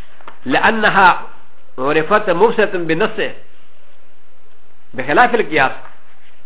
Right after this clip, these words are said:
ځکه چې دا مخاضات معلوم شوه ده،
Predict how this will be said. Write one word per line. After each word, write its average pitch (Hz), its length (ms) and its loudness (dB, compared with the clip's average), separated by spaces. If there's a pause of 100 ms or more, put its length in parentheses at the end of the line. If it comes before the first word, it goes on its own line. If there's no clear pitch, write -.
(920)
ځکه 240 300 4
چې 220 100 2
دا 190 220 8
مخاضات 196 640 6
معلوم 185 360 2
شوه 233 180 6
ده، 202 240 6